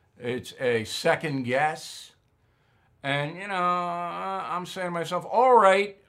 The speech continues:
Uh, and then I read further into the study, <laughs> and I see this, quote, "All models are only estimating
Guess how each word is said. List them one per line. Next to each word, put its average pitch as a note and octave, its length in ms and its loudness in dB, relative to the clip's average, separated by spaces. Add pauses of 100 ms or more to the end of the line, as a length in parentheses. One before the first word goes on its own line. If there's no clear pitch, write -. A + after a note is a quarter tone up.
(140)
Uh, C#3+ 340 0
and C#3+ 160 -4
then G#3+ 120 2
I G#3+ 80 4
read F3+ 280 2
further F3+ 640 0 (600)
into A#2 240 -6
the G#2+ 80 -10
study, A#2 640 -6 (440)
<laughs> - 380 -18
and E3 160 0
I C3+ 100 2
see C3 240 -6
this, B2+ 320 -2
quote, D#3 560 -4 (480)
"All C#4+ 300 6
models F#3+ 500 4
are D#3 120 0
only D#3+ 260 0
estimating C3 800 0